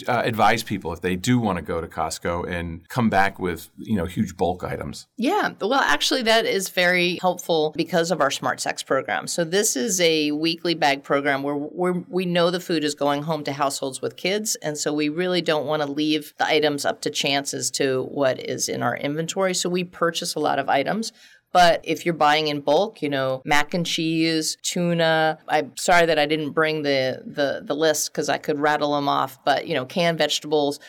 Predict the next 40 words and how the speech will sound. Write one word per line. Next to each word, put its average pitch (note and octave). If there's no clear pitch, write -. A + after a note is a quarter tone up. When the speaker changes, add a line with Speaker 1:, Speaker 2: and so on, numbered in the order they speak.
Speaker 2:
those F3+
kind G3+
of -
items D#3
in F#3
bulk, A3
we E3
will F#3+
accept -
them. B2+
Another A3+
thing A3+
to A3
know F#3
about D#3+
Manna E3
is D3
that C#3+
we E3
do G3+
run F3
the D3+
Community E3
Food D3
Rescue E3
Network. E3
And F3
so F3+
if E3
we A3+
get G3
large F3+
items C3
that D3
are C#3+
kind D#3
of B2
industrial D3
strength, D3
we, G3+